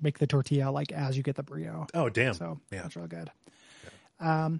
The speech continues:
Speaker 1: so I don't know, like, some kind of, like, steak,
Speaker 2: Mm-hmm.
Speaker 1: steak, sour cream, uh,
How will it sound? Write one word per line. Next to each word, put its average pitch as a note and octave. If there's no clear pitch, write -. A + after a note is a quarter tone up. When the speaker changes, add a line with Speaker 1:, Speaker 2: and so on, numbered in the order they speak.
Speaker 1:
so E4
I -
don't E4+
know, C#4
like, A3+
some A#3
kind A3+
of, G3
like, E3
steak, -
Speaker 2:
Mm-hmm. F3
Speaker 1:
steak, F#3
sour E3+
cream, F3
uh, D3+